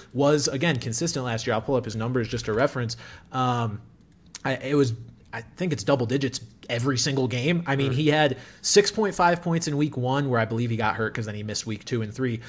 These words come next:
Speaker 1: Um, from week four on, double-digit points, at least ten points in every week except week eighteen against the Falcons, where he had nine point five. So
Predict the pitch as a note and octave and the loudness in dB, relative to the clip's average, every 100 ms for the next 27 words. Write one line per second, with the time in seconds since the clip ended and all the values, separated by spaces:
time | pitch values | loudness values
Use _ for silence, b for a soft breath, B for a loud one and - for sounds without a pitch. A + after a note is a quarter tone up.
0 | B B B2+ B2+ A#2 A#2 D#3 C#3+ D#3+ - | B B -4 -2 -2 -2 0 2 0 -2
1 | - - F#3+ G#3+ F#3+ F3 F3 A#2+ F2 - | -6 4 6 8 6 4 2 2 -4 -16
2 | - - A2+ C3+ E3+ G3+ F3 G3 F#3 F#3 | -20 -16 -8 0 4 4 6 4 2 0
3 | D#3+ G#2+ - G2 A2+ F3+ - - F3 F#3+ | -2 -2 -6 -4 -2 0 -2 -2 -2 -2
4 | F#3 D3+ A#2 - - B2+ A#2 A#2 C3+ D#3 | -2 -2 -2 -6 -4 -4 -4 -2 -2 2
5 | D#3+ D#3 D3 C3 C#3+ C3 B2 B2+ B2+ B2+ | 2 2 0 -2 -2 -2 -2 0 0 -2
6 | C3 A#2 A2 A2 G#2+ A2+ A2+ G#2+ G#2+ G2+ | -4 -4 -4 -6 -6 -6 -2 -2 -2 -6
7 | F#2+ G2 G2 G2 F#2 F#2 F2+ F2+ F2 G#2+ | -6 -6 -6 -6 -8 -10 -6 -6 -4 -6